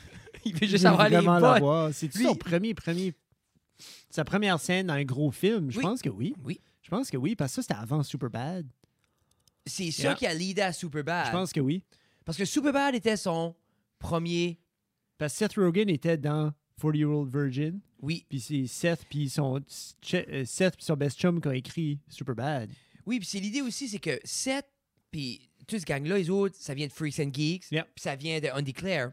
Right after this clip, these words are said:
Speaker 2: Oui.
Speaker 1: Euh, Undeclare, la, une des premières grosses séries américaines de Charlie Hunnam, qui faisait Jax.
Speaker 2: Ah ouais ?
Speaker 1: Yeah.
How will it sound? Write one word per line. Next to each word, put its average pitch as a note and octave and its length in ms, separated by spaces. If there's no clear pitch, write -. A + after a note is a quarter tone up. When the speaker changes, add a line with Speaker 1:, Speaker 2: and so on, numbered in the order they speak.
Speaker 2:
Oui. D#3 220
Speaker 1:
Euh, D3 160
Undeclare, F3+ 680
la, B2+ 100
une F3 100
des F3 100
premières E3 300
grosses D3+ 300
séries D#3+ 200
américaines D#3 480
de C3+ 140
Charlie C#3 340
Hunnam, D#3 380
qui - 80
faisait A#2 220
Jax. - 600
Speaker 2:
Ah G#3 160
ouais ? D3 240
Speaker 1:
Yeah. C3+ 400